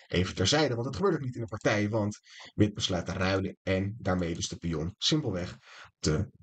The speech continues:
veiligstellen. Daar komt het op neer. En wat ik, waar ik jullie op wil, wil duiden in deze positie, is de activiteit van de stukken. Zwart heeft nog steeds die extra pion.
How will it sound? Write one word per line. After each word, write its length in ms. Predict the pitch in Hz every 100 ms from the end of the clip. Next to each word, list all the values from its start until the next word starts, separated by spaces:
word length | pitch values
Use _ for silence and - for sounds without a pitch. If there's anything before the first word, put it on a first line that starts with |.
| _ _ _
veiligstellen. 800 | - - 196 - - - - -
Daar 180 | - 120
komt 140 | 127
het 100 | 107
op 60 | 87
neer. 280 | 98 113 107
En 280 | 113 117 123
wat 140 | 110
ik, 220 | 101 - -
waar 220 | 107 107
ik 100 | 101
jullie 220 | 135 135
op 100 | 110
wil, 260 | 107 98 98
wil 320 | - 127 117 104
duiden 540 | 117 170 226 135 113
in 280 | 156 151 123
deze 280 | 131 123 104
positie, 680 | 92 95 110 107 - 95 95 - - -
is 120 | 107
de 120 | -
activiteit 600 | 156 - 147 110 101 95
van 120 | -
de 80 | 85
stukken. 320 | - - -
Zwart 260 | - 160 214
heeft 200 | 127 147
nog 120 | 123
steeds 280 | - 117 123
die 320 | 87 113 113
extra 480 | - 95 - 104 -
pion. 440 | - 95 87 107